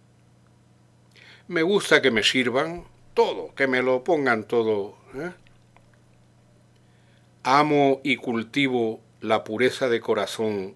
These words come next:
de pensamiento, de acciones. En mi convivencia,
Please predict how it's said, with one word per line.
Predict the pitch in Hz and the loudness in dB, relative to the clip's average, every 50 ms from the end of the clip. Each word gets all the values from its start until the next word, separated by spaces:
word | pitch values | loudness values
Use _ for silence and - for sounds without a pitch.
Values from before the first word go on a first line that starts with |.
| _ - | _ -12
de | 101 101 107 | -6 -6 -4
pensamiento, | 104 - 107 104 95 - - 104 98 107 117 117 110 101 - - - 98 98 - | -2 -2 -2 -2 -2 -4 -8 -6 -4 -2 -2 -2 -2 -4 -8 -8 -10 -10 -10 -10
de | - - 110 101 | -8 -4 -2 -2
acciones. | 95 92 - - 123 131 147 160 170 175 - - - _ _ _ _ _ _ _ _ _ _ _ _ _ _ _ _ _ _ _ _ - - - - - - - - - | -2 -2 -6 -6 -6 -6 -6 -6 -10 -12 -14 -16 -20 _ _ _ _ _ _ _ _ _ _ _ _ _ _ _ _ _ _ _ _ -20 -20 -20 -20 -20 -20 -20 -6 -2
En | - 127 123 120 | 0 0 2 2
mi | 120 113 | 0 0
convivencia, | - - 120 113 113 113 117 135 139 131 113 - - - - - - - | 0 0 0 0 0 0 2 4 4 4 2 -2 -8 -14 -16 -18 -20 -20